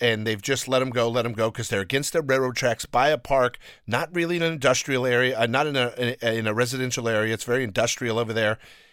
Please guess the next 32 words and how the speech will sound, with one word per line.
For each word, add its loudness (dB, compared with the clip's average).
and 0
they've 2
just -2
let 4
'em 0
be. -4
But -6
these -4
are -2
the -8
same -2
people -2
I 2
said -2
in -6
the -8
video -2
that 0
are 0
stealing -2
the 0
train. 2
That's -2
the -4
main 0
entrance -4
into -6
the -2
L 0
A -2
train -2
yard, -4